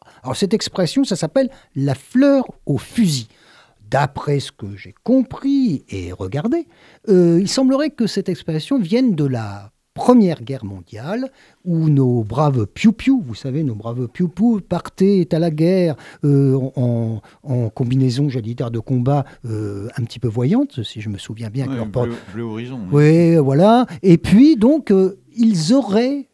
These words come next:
Speaker 1: ils auraient mis, euh, des fleurs dans le canon des fusils pour partir donc à la fleur au fusil pour, comme vous dites, la der des der.
Speaker 2: Oui, absolument. C'était l'expression consacrée. On était absolument persuadés, enfin les états-majors surtout,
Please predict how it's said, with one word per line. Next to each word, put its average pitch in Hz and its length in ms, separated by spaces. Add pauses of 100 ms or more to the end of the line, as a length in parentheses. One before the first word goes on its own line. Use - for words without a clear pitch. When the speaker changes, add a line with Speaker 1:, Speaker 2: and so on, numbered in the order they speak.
Speaker 1:
ils 117 180
auraient 156 240
mis, 214 400 (220)
euh, 131 100
des 131 140
fleurs 190 680
dans 135 300
le 110 160 (100)
canon 214 300
des 147 100
fusils 156 480 (240)
pour 113 140
partir 190 440
donc 123 220
à 101 40
la 90 100
fleur 220 460
au 143 80
fusil 113 480 (260)
pour, 226 320 (180)
comme 240 220
vous 175 100
dites, 180 240
la 120 120
der 107 300
des 139 160
der. 143 340 (380)
Speaker 2:
Oui, 127 160
absolument. 113 400
C'était - 140
l'expression 113 520
consacrée. 127 640 (320)
On 101 100
était 110 360
absolument 104 420
persuadés, 123 400
enfin 110 140
les 104 160
états-majors 110 480
surtout, 139 320